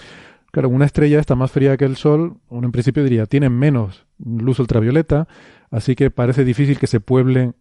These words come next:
los niveles que corresponden a esta transición del helio, bueno, me estoy liando un poco, pero vamos, que, que da igual, que, que en principio, mm, no es trivial el que esta línea tenga que ser, eh, medible en la atmósfera del planeta.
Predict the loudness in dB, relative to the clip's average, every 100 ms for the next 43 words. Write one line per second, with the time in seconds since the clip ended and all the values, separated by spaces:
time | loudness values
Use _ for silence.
0 | _ _ -4 0 0 0 0 -2 -2 0
1 | 0 0 2 0 0 0 0 0 2 0
2 | -2 -6 -20 _ _ _ 0 2 2 0
3 | 0 0 -2 -2 0 0 0 -2 -4 -10
4 | -20 -20 _ -4 0 0 0 -2 -4 0
5 | 2 2 2 0 0 0 2 2 2 0
6 | -4 -2 -2 -2 -2 0 0 2 0 2
7 | 2 2 0 -4 -2 0 0 0 -4 -2
8 | -2 0 2 2 2 2 0 0 0 0
9 | 2 2 2 -2 0 2 2 2 0 -2
10 | -4 -10 _ _ -2 2 2 0 -4 -6
11 | _ -20 _ _ -6 0 2 2 0 0
12 | 2 2 0 0 -2